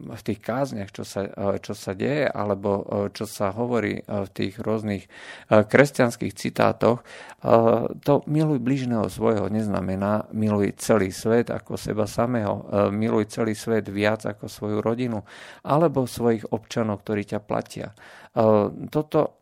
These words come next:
Angela Merkelová spravila. Angela Merkelová jednoducho začala milovať celý svet na úkor Nemecka.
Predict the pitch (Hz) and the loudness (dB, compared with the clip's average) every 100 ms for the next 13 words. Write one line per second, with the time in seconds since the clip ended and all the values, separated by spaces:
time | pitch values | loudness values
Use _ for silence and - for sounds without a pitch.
0 | - 117 131 139 123 117 113 - 127 120 | -6 -4 -2 -2 -2 -2 -6 -4 -2 -2
1 | 123 - - 147 131 95 - - 107 127 | -2 -6 -6 -4 -2 -4 -4 -6 -6 -2
2 | 151 151 139 139 - 135 131 131 120 120 | -2 0 -2 -4 0 2 4 4 2 0
3 | 120 113 113 117 107 107 - 107 107 120 | -2 -2 -2 -2 0 -2 -2 -2 0 0
4 | 143 104 110 - 110 101 - 104 104 - | 0 2 2 0 -6 -6 -4 -6 -4 -8
5 | - - 107 101 101 104 - - | -10 -6 -4 -4 -6 -8 -10 -16